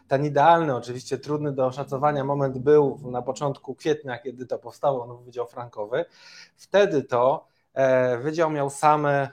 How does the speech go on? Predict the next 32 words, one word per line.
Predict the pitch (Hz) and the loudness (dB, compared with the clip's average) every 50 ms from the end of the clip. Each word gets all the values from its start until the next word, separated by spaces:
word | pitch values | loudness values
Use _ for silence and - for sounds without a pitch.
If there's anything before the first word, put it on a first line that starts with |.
| - - | -8 -8
korzyści, | - 147 139 143 139 139 - - 110 | -6 -4 -2 -2 -4 -4 -8 -12 -12
to | 110 | -12
znaczy | 107 127 127 123 - - 120 | -10 -8 -8 -8 -8 -8 -8
był | 117 120 120 120 | -6 -6 -6 -6
jeszcze | 123 123 - - 101 | -8 -8 -10 -10 -8
nieobłożony | 104 143 180 190 190 196 185 190 190 185 180 | -4 -2 -2 0 0 -2 -2 -2 -4 -4 -6
sprawami, | - - 190 180 175 180 175 175 175 180 175 175 - _ _ _ _ _ - | -6 -2 0 2 2 4 2 2 0 -4 -6 -8 -12 _ _ _ _ _ -6
e, | 127 127 123 123 123 120 120 120 120 120 98 - _ _ _ _ _ _ _ | -4 -2 0 0 0 0 0 -2 -2 -4 -6 -8 _ _ _ _ _ _ _
nie | 113 123 135 143 143 | -12 -6 -4 -2 -2
wiedzieliśmy | 151 143 147 170 175 185 175 - - | -2 -2 0 0 0 0 -2 -4 -8
jeszcze | 135 123 - - 127 | -12 -12 -12 -14 -16
wtedy, | - - 131 120 107 107 110 - - | -10 -6 -4 -4 -4 -4 -6 -4 -2
ale | 113 127 135 135 135 | -2 0 0 0 0
już | 156 165 160 143 - - - 131 127 113 110 | 0 -2 -4 -4 -6 -14 -16 -16 -16 -16 -14
w | 113 117 | -6 -2
założeniu | 131 131 131 135 135 147 156 151 139 131 127 | -2 0 0 0 2 2 0 0 0 -2 -4
miał | 127 127 123 120 120 123 156 | -4 -4 -2 -2 -4 -4 -4
szybkie | - - 180 185 - - | -4 -6 -6 -6 -6 -6
rozpatrywanie | 139 139 135 - 147 139 - 143 139 147 147 151 151 | -6 -6 -6 -6 -8 -8 -6 -6 -4 -4 -4 -4 -6
spraw. | 147 - - 208 220 226 226 - - _ _ - - _ _ _ 120 | -4 0 4 6 6 6 6 2 -14 _ _ -20 -20 _ _ _ -10
Dzisiaj | 127 185 180 - 165 143 123 120 117 - _ _ _ | -8 -6 -2 2 4 4 4 2 0 -6 _ _ _
znowu, | - 135 208 247 214 180 143 123 117 117 - | -4 0 0 0 2 0 -2 -4 -6 -8 -12
e, | 123 123 120 117 120 117 107 104 104 101 _ | -10 -10 -8 -8 -8 -8 -10 -12 -14 -12 _
ten, | - 120 120 120 120 | -8 -6 -6 -6 -6
e, | 120 117 117 117 113 | -6 -6 -6 -6 -8
znaczy | 113 113 113 - - | -10 -14 -14 -14 -6
bez | 117 123 139 123 | -2 -2 -2 -2
zmiany, | 123 139 175 196 190 175 156 139 127 120 | 0 0 0 2 2 2 0 0 -2 -4
można | 117 113 117 120 113 | -6 -8 -8 -8 -8
powiedzieć, | - 117 113 - - | -8 -10 -12 -12 -12
ten | - 120 113 120 | -12 -4 0 0
wydział | 135 123 127 120 117 117 | 2 2 2 0 0 0